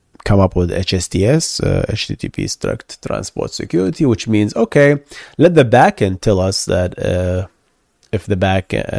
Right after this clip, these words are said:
if the backend is actually secure or not, and in the future will always be secure. We're gonna communicate in a secure manner if a protocol is not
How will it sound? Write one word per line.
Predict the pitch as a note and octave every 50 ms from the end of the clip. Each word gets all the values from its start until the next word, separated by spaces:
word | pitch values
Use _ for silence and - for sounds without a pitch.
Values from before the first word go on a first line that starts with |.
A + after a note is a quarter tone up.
| F#2 -
if | - -
the | - G2
backend | F#2+ F#2 F2 - - F2
is | F2 E2+
actually | F2 E2+ - - F2+ F2
secure | - - E2+ - F#2 F2
or | F2 F#2
not, | C3 E3+ C#3+ A2+ A2 -
and | - G2+ G2+ G2+ G2+ F#2 - -
in | G#2+ A2
the | G#2+ A2
future | - C#3 E3+ E3+ C#3+ B2
will | A2 G#2 G2+
always | A2 A2+ G#2+ G#2 G#2+ G#2 G2+ G2+ G2
be | G2+ G2 G2+ G2+ G2 F#2+
secure. | F#2 - G#2 F#2+ - F3+ C3 -
We're | D#2 F2
gonna | F2+ G2 F#2 F#2 F2+
communicate | - F#2+ F#2+ F#2+ F#2 F#2 - - F#2 F#2 F2 - _ - - - - - - - - - - - _ -
in | - G2
a | G2
secure | - - G2 - - F#2 F#2+
manner | G#2 D#3 F3 C#3+ G2 F#2 F#2 - - _ -
if | A#2+ A#2 A2 -
a | G#2+ F#2+
protocol | - A2 G2 F#2 F#2+ - - F2 F2 F2
is | F2 F2 G#2
not | F2+ F2 E2+ -